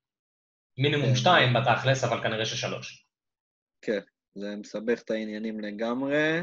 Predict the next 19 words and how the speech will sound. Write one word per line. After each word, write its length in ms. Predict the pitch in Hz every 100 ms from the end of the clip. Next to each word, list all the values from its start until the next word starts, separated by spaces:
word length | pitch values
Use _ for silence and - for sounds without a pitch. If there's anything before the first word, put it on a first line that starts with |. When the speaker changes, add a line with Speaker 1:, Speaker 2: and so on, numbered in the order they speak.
| 180
Speaker 1:
זה 80 |
שמונה 320 | 117 123 127 143
נקודות 340 | 139 139 135
יותר, 360 | 127 127 - - - - -
בתכלס. 680 | - - - 123 - - _ _ _ -
שורה 200 | 101 -
תחתונה. 260 | - - 90 _ _ _ _ _ - - _ _ _ _ _ _ _
זה 120 | 123 -
שמונה 240 | 143 147
Speaker 2:
כן. 60 | 131
Speaker 1:
נקודות 320 | 139 147 143
יותר 240 | 127 135
שאתה 200 | 127 123
מוצא 240 | 117 110 117
לחילופין. 380 | - 101 - - - - -
אה, 760 | 147 147 151 151 151 151 151 151 123 - - - - _ 120
נראה. 320 | 120 123 117 -
זה, 300 | - 151 175 135
זה 220 | 123